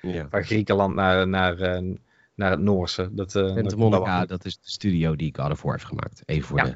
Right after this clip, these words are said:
Speaker 1: luisteraars.
Speaker 2: Ja.
Speaker 1: Oké, Assassin's Creed. We houden allebei van deze franchise.
Speaker 2: Ja.
Speaker 1: En ik vond het superleuk om er met je over te praten. En heel diep ook. We zitten bijna op een uur.
Speaker 2: Ja.
Speaker 1: Zal ik jou even wat appjes voorlezen van redacteurs,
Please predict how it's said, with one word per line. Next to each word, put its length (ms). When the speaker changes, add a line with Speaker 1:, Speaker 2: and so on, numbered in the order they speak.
Speaker 1:
luisteraars. 1080
Speaker 2:
Ja. 80
Speaker 1:
Oké, 480
Assassin's 420
Creed. 520
We 140
houden 300
allebei 280
van 100
deze 200
franchise. 640
Speaker 2:
Ja. 320
Speaker 1:
En 400
ik 140
vond 160
het 100
superleuk 560
om 120
er 60
met 140
je 100
over 120
te 60
praten. 360
En 80
heel 180
diep 200
ook. 160
We 60
zitten 200
bijna 180
op 80
een 160
uur. 200
Speaker 2:
Ja. 340
Speaker 1:
Zal 260
ik 80
jou 140
even 120
wat 180
appjes 380
voorlezen 520
van 280
redacteurs, 840